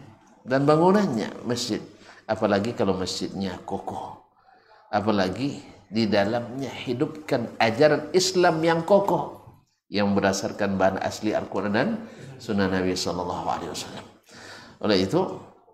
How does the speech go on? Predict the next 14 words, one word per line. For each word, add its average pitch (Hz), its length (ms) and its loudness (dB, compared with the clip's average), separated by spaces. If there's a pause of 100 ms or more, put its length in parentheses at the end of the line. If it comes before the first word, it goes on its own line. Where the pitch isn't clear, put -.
(120)
mudah-mudahan 98 640 -2
Allah 92 240 -2
Subhanahu 87 260 -8
Wa - 80 -10
Taala 104 220 -2
berikan 107 400 -2
hati-hati - 840 -8
kita, 120 640 0 (800)
ya, 95 240 0
hati-hati 95 640 -6
seperti 92 420 -6
Utsman, 101 460 -6 (480)
seperti 92 400 -8
Abdurrahman 110 800 0